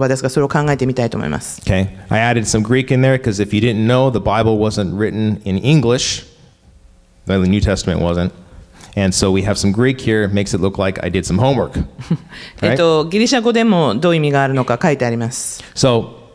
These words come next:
Speaker 2: I am told that it means to expose, to, to convict, or to reprove. That's what this word means here.
Speaker 1: で、まあ、ギリシャ語のこの元々の言葉というのはどういう意味かというと、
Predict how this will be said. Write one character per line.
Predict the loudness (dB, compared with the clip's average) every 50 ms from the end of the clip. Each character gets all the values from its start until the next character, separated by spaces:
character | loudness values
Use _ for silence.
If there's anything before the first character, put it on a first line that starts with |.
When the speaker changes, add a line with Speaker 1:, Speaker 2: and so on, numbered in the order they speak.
| -20 -12 -6
Speaker 2:
I | -4 -2 0 0
am | 0 0 0
told | 2 4 6 6 6 6 4 2 0 -2 -6 -10 -10 -4
that | -2 0 0 0 -2 -2 0
it | 0 0
means | 0 2 0 0 0 -2 -2
to | 0 0 2 2 2
expose, | 0 0 0 2 2 4 4 4 4 2 0 -2 -4 -6 -10 -10
to, | -8 -8 -8
to | -8 -8 -6 -6 -6
convict, | -6 -6 -6 -2 -2 -2 -2 -2
or | -2 -4 -4
to | -2
reprove. | -4 -4 -2 0 2 2 4 4 2 2 0 -4 -8 -12 -14 -14 -8
That's | -6 -6 -6 -4 -4
what | -4 -4 -2 -2
this | -4 -4 -2
word | 0 0 0 0 0 -2
means | -2 -2 -2 -4 -4
here. | -6 -8 -8 -10 -10 -4
Speaker 1:
で、 | 0 2 2
ま | 4 4 4
あ、 |
ギ | 2 2
リ | 2 2
シ | 2 2
ャ | 2
語 | 2 2
の | 2 2
こ | 2 2 2
の | 4 4
元 | 4 2 2 2 2
々 | 2 2 2 2
の | 2 2
言 | 2 2 2 2
葉 | 2 0 0
と | 0 0
い | 0 2 2
う | 2
の | 2 2
は | 2 2
ど | 2 2
う |
い | 2
う | 2
意 |
味 | 0 -2
か | -2 -2
と | -2 -2
い | -2 -2
う | -2 -2
と、 | 0 2 2 2 2